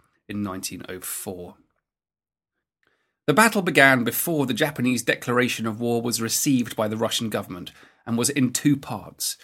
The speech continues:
The first was a night action in which Japanese destroyers damaged a Russian cruiser and two battleships, putting them out of action for several weeks. The second,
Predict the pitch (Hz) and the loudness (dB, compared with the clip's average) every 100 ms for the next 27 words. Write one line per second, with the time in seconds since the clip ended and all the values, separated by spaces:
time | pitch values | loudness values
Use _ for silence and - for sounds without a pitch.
0 | - - _ 117 - 165 117 - 139 131 | -20 -20 _ -6 0 2 2 2 2 4
1 | 147 156 - 101 - - 110 110 117 - | 4 4 -2 -6 -6 -6 -4 -4 -4 -2
2 | - - 135 120 117 - 110 - - 123 | -2 0 0 0 0 -2 -2 -2 0 0
3 | 113 107 101 139 120 117 104 - 113 120 | 0 0 -2 -2 0 -2 -2 -4 -2 -2
4 | - 117 107 - 117 117 113 113 110 107 | -2 -6 -6 -6 -2 -2 -2 -4 -6 -6
5 | 104 - 110 104 - 92 - 92 - - | -8 -8 -4 -6 -6 -10 -10 -10 -12 -12
6 | - - _ 147 135 127 123 120 113 113 | -14 -20 _ 2 4 4 2 0 -2 -4
7 | - - 101 98 - - 107 104 101 101 | -4 -8 -8 -4 -2 -2 -4 -6 -6 -8
8 | 95 - - - _ _ _ _ _ _ | -12 -6 -6 -6 _ _ _ _ _ _
9 | _ 117 - 175 - 90 98 | _ 0 2 0 -8 -10 -10